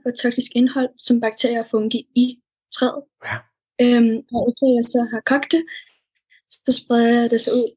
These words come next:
Speaker 1: på tallerkener og lader det lufttørre, øhm, hvilket tager cirka fem dage. Øh, det er bare for ikke at bruge strøm, så det er mere bæredygtigt.
Speaker 2: Wow,
Speaker 1: Og, øhm,
Speaker 2: ja.
Speaker 1: derefter så granul-,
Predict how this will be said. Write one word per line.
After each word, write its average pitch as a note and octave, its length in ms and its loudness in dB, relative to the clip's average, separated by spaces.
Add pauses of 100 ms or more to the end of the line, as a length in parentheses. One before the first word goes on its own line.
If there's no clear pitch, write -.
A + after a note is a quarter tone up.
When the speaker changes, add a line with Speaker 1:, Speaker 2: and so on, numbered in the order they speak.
Speaker 1:
på A3+ 340 -2
tallerkener B3 680 -4
og A#3 180 2
lader G#3+ 180 2
det G#3+ 120 0
lufttørre, C#4+ 600 0 (640)
øhm, A3 360 2
hvilket G#3+ 240 2
tager G#3+ 140 -4
cirka G3+ 340 -2
fem C#3 160 -6
dage. G#3+ 320 -4 (160)
Øh, A3 100 -2
det G3+ 120 -4
er G#3 100 -2
bare G3+ 160 -4
for G3 280 -4 (140)
ikke G3+ 240 -4
at F#3+ 120 -8
bruge G3 140 -10
strøm, G#3 340 -4 (140)
så - 160 -2
det G#3+ 60 -4
er G#3 40 -2
mere G#3 160 -8
bæredygtigt. C4 480 -4 (280)
Speaker 2:
Wow, F#3+ 280 0
Speaker 1:
Og, A3 140 4
øhm, G#3+ 100 4
Speaker 2:
ja. A3 100 -2
Speaker 1:
derefter A#3 280 -2
så A#3+ 140 -4
granul-, A3+ 260 -4